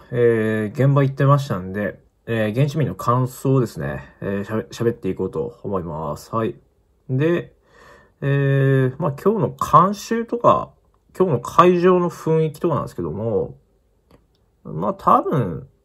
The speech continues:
千、千百から千二百ぐらいじゃないかなっていう感じですね。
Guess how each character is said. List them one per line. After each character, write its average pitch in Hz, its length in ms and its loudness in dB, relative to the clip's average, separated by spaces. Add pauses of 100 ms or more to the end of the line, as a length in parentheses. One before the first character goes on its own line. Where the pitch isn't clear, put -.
(100)
千、 240 540 -4 (580)
千 277 420 -2
百 220 720 0
か 330 180 -2
ら 165 160 4
千 220 480 -2
二 214 140 -2
百 240 480 -4
ぐ 277 100 0
ら 370 120 2
い 175 100 2
じ 151 80 4
ゃ - 20 6
な 147 120 6
い 151 40 0
か 139 120 2
な 135 180 6
っ 135 100 -8
て - 80 -2
い 127 40 4
う 120 40 2
感 135 240 2
じ 139 80 4
で 135 40 0
す 135 120 -8
ね。 85 320 -6